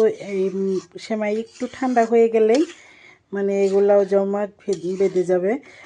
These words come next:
আর আমার যেগুলা, আহ, মিল্ক ছিল ওইগুলা তো অনেক ভালো করে জাল দিয়ে তারপরে এই রান্নাটা করছিলাম। মানে আগে মিল্কটা ভালো করে জাল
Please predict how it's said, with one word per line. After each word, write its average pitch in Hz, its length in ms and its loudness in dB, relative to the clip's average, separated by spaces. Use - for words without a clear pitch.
আর 170 280 -2
আমার 185 400 -2
যেগুলা, 196 460 2
আহ, 180 540 -4
মিল্ক 196 380 2
ছিল 226 320 -2
ওইগুলা 220 440 2
তো 226 140 2
অনেক 214 600 -2
ভালো 196 360 -2
করে 214 280 0
জাল 214 320 4
দিয়ে 214 220 0
তারপরে 202 580 0
এই 196 120 4
রান্নাটা 190 460 -2
করছিলাম। 196 600 -6
মানে 226 140 -2
আগে 240 320 2
মিল্কটা 220 420 0
ভালো 202 260 0
করে 214 260 0
জাল 214 220 2